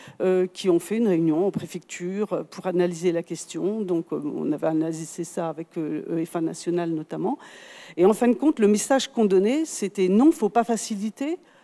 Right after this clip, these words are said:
Faut pas faire n'importe quoi, il faut pas donner des agréments, euh, sans, enfin, il faut, il faut que l'agrément, il, il soit vraiment une étude avec les,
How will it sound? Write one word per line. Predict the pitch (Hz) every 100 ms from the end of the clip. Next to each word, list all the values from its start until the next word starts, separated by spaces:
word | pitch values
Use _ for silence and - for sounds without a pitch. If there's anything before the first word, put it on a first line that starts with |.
| _
Faut | - 208 208
pas | 240 233
faire | 220 - 226 214
n'importe | 202 214 214 220 214
quoi, | - 254 311 - - _
il | -
faut | - 214
pas | 220 220
donner | 220 220 226
des | 185 185 202
agréments, | 196 208 214 214 214 220 - 214
euh, | 196 185 185 180 175 175 170 165 160 135 127 127 117 - 190 175
sans, | 170 - 214 208 185 185 180 180 - - _ _ _ -
enfin, | 185 185
il | 180
faut, | 226
il | 208
faut | - 220
que | 220
l'agrément, | 202 190 208 202 254 311 -
il, | 202 196 196 190
il |
soit | - - 220
vraiment | 190 208 208 262
une | 220 196
étude | 180 - 285 226
avec | 180 208 247 -
les, | 196 185 180 180